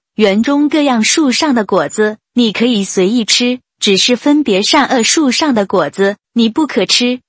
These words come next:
因为在你吃的日子，你必定死。”耶和华神说：“那人独居不好，我要为他造一个合适的配偶帮助他。”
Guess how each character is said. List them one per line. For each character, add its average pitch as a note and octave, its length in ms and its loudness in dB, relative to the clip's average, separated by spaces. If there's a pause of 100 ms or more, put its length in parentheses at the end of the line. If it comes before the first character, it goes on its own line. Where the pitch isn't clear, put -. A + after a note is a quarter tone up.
(100)
因 C#4 180 4
为 C#4+ 220 4
在 C#4 200 0
你 G3 180 0
吃 C#4+ 240 0
的 B3 100 0
日 B3 200 -2
子， F3 280 -4 (160)
你 G3 180 2
必 D4+ 200 0
定 C#4+ 180 2
死。” E3+ 420 -4 (380)
耶 D4 200 4
和 A3+ 180 0
华 G3 240 0
神 G3 260 0
说 A#3+ 340 0 (140)
：“那 D4 200 2
人 G3+ 280 0
独 G#3 200 0
居 C4+ 200 -2
不 D#4 140 0
好， D#3+ 320 0 (160)
我 G3 140 2
要 B3+ 240 2
为 C4 140 0
他 B3 200 0
造 C4+ 240 2
一 G3 160 -2
个 B3+ 160 0
合 G3 260 -2
适 D4 180 0
的 G3 140 0
配 D#4 220 0
偶 F3+ 240 2
帮 C4+ 240 2
助 A#3 140 0
他。” G#3+ 340 -4